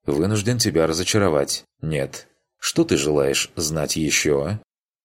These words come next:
Примечание. Сикофанте, сикофантари.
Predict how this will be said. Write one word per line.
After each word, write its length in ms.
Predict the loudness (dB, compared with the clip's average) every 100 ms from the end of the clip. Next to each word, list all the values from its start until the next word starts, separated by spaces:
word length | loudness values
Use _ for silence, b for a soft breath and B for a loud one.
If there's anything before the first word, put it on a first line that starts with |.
| 0
Примечание. 880 | 2 2 0 -2 -4 -6 -14 -16 -20 _ _ _ _ -6
Сикофанте, 1120 | -2 0 2 0 2 0 0 -2 -4 -6 -10
сикофантари. 1300 | -4 -2 0 0 0 0 -2 0 0 0 -4 -10 -16